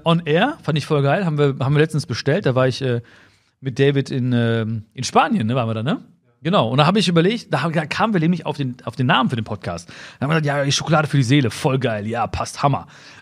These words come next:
Ähm, und dann wollten wir so ein Logo bestellen, was jetzt hinter mir eigentlich, äh, sein sollte. Aber die Zeit war zu knapp dafür, oder es dauerte halt ein bisschen noch, ein paar Wochen. Ähm, und dann haben wir gedacht, okay, dann müssen wir jetzt irgendwie was anderes dahin stellen.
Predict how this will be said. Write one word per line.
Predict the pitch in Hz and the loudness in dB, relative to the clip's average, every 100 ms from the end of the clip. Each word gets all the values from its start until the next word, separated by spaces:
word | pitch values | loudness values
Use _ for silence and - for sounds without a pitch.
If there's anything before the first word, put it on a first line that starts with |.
| - | 0
Ähm, | 127 120 113 - 131 | 2 2 -2 -6 0
und | |
dann | 127 | 4
wollten | 147 170 | 4 2
wir | 135 | 0
so | |
ein | 131 | 0
Logo | 160 226 | 0 2
bestellen, | 135 117 113 127 | 2 2 0 0
was | 117 | -2
jetzt | 113 | 0
hinter | 175 160 | 2 4
mir | 127 110 | 4 2
eigentlich, | 107 104 120 | 0 -2 -4
äh, | 113 104 104 101 _ | -4 -4 -4 -8 _
sein | - 113 127 | -4 0 4
sollte. | 139 143 175 226 - - - - | 4 2 0 -2 -8 -20 -20 -8
Aber | 113 117 123 120 | -2 2 2 0
die | 117 127 | -2 -4
Zeit | - 170 139 | 0 2 2
war | |
zu | - 131 | 0 0
knapp | 160 156 | 0 0
dafür, | 107 - 120 | -2 0 -2
oder | 143 | 0
es | 110 110 | -2 2
dauerte | 131 107 104 | 2 2 -2
halt | 101 101 | -4 -4
ein | |
bisschen | 95 98 110 | -4 -2 0
noch, | 120 | 0
ein | 113 | 0
paar | 110 | 0
Wochen. | 107 104 147 196 - _ _ _ _ _ _ _ _ - | 2 2 0 -2 -12 _ _ _ _ _ _ _ _ -6
Ähm, | 104 110 107 104 - - - - _ _ - | -2 0 0 -2 -6 -20 -20 -20 _ _ -6
und | 127 | 0
dann | 135 | 2
haben | 156 | 4
wir | |
gedacht, | 151 151 | 4 2
okay, | 147 180 160 | 0 0 0
dann | 117 123 127 | 0 -4 -4
müssen | 143 | -2
wir | 151 | 0
jetzt | 147 | 2
irgendwie | 160 165 147 | 2 2 2
was | 139 120 | 0 0
anderes | 170 139 131 | 0 0 0
dahin | 110 113 | -2 -2
stellen. | - 127 165 | 0 0 2